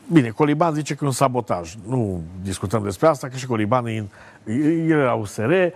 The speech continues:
în campanie electorală, deci mă opresc la a respins proiectul.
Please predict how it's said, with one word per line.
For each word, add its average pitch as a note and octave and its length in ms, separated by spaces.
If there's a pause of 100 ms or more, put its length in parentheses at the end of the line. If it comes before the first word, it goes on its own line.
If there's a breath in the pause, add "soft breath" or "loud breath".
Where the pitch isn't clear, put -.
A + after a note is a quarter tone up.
(140 loud breath)
în D3+ 160
campanie B2+ 360
electorală, E3 500
deci D#3 360 (760 loud breath)
mă D#3 220
opresc D3+ 420
la C3+ 160
a C#3 140
respins C3 360
proiectul. F#2 380